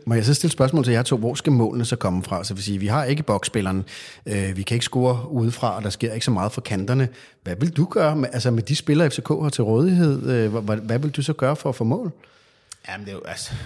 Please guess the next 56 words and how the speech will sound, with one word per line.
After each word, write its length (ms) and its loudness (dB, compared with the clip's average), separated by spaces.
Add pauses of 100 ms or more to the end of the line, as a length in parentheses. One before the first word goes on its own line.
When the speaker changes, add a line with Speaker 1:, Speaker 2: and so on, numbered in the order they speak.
(120)
Speaker 2:
man 140 -8
kan 120 -2
jo 200 -2
godt 180 2
sidde 240 0
her, 120 4
når 80 -2
man 160 -2
ikke 180 0
er 60 2
en 100 -2
del 180 -2
af 80 -4
systemet, 500 -6
og, 180 -4
og 180 -4
kloge 300 -2
sig, 140 -6
og 60 -6
specielt 380 -10
efterfølgende. 720 -12
Men, 280 -4
øh, 100 -2
men 240 -2 (360)
igen, 340 0
det 120 2
vi 60 2
har 140 4
snakket 440 2
om, 240 2
øh, 300 -2 (760)
spil 480 -4
med 120 -4
to 300 -4
store 320 0
boksspillere, 680 0
men 220 -4
det 100 -10
kræver 280 0
også, 240 0
at 60 -8
baksene, 440 -4
de 60 -12
kommer 320 -2
afsted. 380 -6 (400)
Fordi 220 -4
ellers 160 0
står 200 0
du 60 -2
bare 200 0
og 60 -4
saver 280 -4
bolde 340 0
i 20 -2
længderetning 600 -4
tidligt, 500 -4